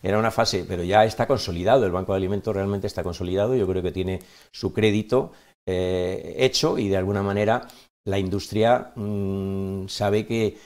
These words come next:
que el producto que, que, que no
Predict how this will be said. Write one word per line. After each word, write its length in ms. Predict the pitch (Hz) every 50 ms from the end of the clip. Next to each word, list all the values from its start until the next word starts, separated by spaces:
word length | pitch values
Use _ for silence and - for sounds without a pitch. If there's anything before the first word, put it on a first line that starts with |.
| _ _ _ _
que 240 | 95 98 98 95 98
el 140 | 95 98 87
producto 540 | - 92 98 101 101 95 - - 113 107
que, 560 | - - 107 98 101 101 101 98 95 98 101 -
que, 260 | - 104 92 98 98 -
que 160 | - 98 95
no 260 | 98 101 98 92 87